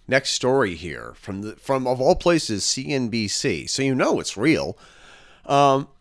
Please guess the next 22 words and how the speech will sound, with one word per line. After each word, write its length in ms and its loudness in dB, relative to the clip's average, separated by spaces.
how 500 2
to 440 -2
rewire 600 0
your 120 0
brain 680 -2
for 500 -6
massive 460 -4
success, 800 -4
according 440 -2
to 200 -4
neuroscience. 1120 -2
And 100 -14
I 60 -14
looked 280 -12
at 100 -12
this 160 -14
website 540 -10
here, 320 -14
and 200 2
it's 180 2
how 220 2
to, 240 2